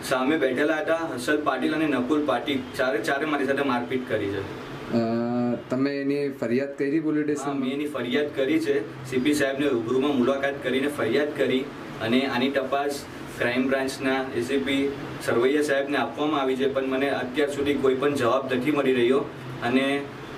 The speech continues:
Speaker 1: અત્યારે પણ હું ધક્કા ખાઈ રહ્યો છું. કોઈ તપાસ અને કોઈ કાયદેસર પગલાં લીધા નથી.
Speaker 2: તમારો કહેવાનો મતલબ શું છે કે પોલીસવાળા એ, આંબાવાળા પોલીસવાળાને બચાવવા માંગી રહ્યા છે?
Speaker 1: હા, એ લોકોનો બચાવ કરી રહી છે અને હું અત્યારે આઠ દિવસથી આ તો પણ ધક્કા ખાઈ રહ્યો છું.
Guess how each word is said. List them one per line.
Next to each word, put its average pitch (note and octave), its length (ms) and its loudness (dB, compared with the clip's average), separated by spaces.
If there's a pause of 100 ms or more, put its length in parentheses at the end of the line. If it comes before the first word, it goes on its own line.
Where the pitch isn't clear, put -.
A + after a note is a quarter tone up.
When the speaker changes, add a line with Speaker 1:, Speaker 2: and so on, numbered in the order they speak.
(380)
Speaker 1:
અત્યારે D3+ 340 2
પણ D#3 180 2
હું D3+ 100 2
ધક્કા C3+ 300 0
ખાઈ B2 240 -2
રહ્યો A2+ 220 2
છું. - 140 -4
કોઈ D3+ 140 4
તપાસ D3+ 400 0
અને D3 180 2
કોઈ D3 220 2
કાયદેસર C#3 520 0
પગલાં C3 320 2
લીધા B2+ 240 2
નથી. A#2 300 -2
Speaker 2:
તમારો B2+ 400 2
કહેવાનો C#3+ 380 2
મતલબ D3+ 340 0
શું D3+ 260 0
છે C3+ 180 0
કે C3 140 0
પોલીસવાળા C#3 680 0
એ, C3+ 280 -2
આંબાવાળા C3 480 -2
પોલીસવાળાને C3+ 680 -2
બચાવવા C3+ 480 -4
માંગી C#3+ 300 -4
રહ્યા C#3+ 220 0
છે? C#3+ 200 -4
Speaker 1:
હા, D3 360 -4
એ D3+ 100 -2
લોકોનો D#3 340 -2
બચાવ D3+ 400 -2
કરી D3+ 220 -2
રહી D3 240 0
છે D#3 420 -2
અને B2+ 140 0
હું D3+ 180 2
અત્યારે D3 300 0
આઠ D3 280 -4
દિવસથી D3+ 380 0
આ D3+ 40 0
તો C#3+ 120 -2
પણ D3+ 200 0
ધક્કા C3 320 -2
ખાઈ B2+ 260 -2
રહ્યો A2 220 0
છું. - 380 -8